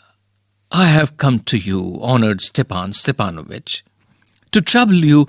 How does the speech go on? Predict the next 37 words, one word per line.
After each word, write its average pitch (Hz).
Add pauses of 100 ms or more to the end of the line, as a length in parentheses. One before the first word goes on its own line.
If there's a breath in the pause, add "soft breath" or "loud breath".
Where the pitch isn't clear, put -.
(140 loud breath)
with 170
a 185
request. 147 (840 soft breath)
Not 170
once 143
or 120
twice 127
have 113
I 113
already 120
had 101
the 98
privilege 113
of 98
applying 120
to -
you 104
for -
help, - (600 soft breath)
and 160
you 202
have 170
always, 160 (240 soft breath)
so -
to 170
speak, - (220 loud breath)
uh, - (220)
I 147
must, - (640)
I 147
must 147
ask -
your 120
pardon. 104 (340 loud breath)
Uh, - (180)
I 139
am 147